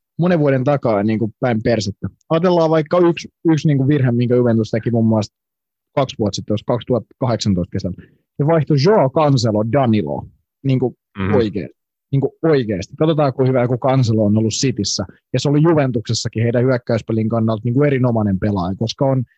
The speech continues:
Speaker 1: niin he vaihtoi hänet vittu Daniloon. Niinku, oikeesti. Ja, n-, niinku, just he vaihtoi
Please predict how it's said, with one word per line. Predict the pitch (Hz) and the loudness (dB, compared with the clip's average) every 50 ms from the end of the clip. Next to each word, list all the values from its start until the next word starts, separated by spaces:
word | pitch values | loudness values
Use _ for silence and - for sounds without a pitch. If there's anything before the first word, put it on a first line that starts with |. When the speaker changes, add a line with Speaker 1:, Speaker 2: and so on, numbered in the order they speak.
| _ _ _ _ _ _ - | _ _ _ _ _ _ -4
Speaker 1:
niin | 156 156 147 - 147 | -4 -4 -2 -2 -2
he | 165 151 | 0 2
vaihtoi | 160 170 165 156 - 151 131 135 | 2 2 2 0 0 0 2 2
hänet | 156 151 139 131 - | 2 2 2 0 -2
vittu | 143 - _ - 139 135 | -4 -4 _ -2 0 2
Daniloon. | 170 175 156 139 113 101 95 87 71 50 50 - - - - - _ _ _ _ _ _ - | 2 2 2 2 2 0 -2 -4 -6 -8 -8 -10 -12 -14 -14 -16 _ _ _ _ _ _ -2
Niinku, | 151 151 180 - 170 | 0 0 0 2 2
oikeesti. | 196 185 151 127 - 123 107 107 - - 110 104 - - _ _ _ _ _ _ _ _ _ - | 2 2 2 2 0 -2 -4 -4 -4 -6 -8 -8 -8 -10 _ _ _ _ _ _ _ _ _ -2
Ja, | 143 131 - - _ _ _ - | -2 -2 -2 -4 _ _ _ -10
n-, | 143 143 _ _ - | -10 -10 _ _ -4
niinku, | 147 151 147 156 - | -2 -2 0 0 0
just | - 170 196 202 190 - - 214 - _ _ _ - | 2 2 2 2 0 -2 -8 -18 -18 _ _ _ -2
he | 156 | 0
vaihtoi | 147 175 175 170 151 - - 160 | 2 2 2 2 0 0 0 0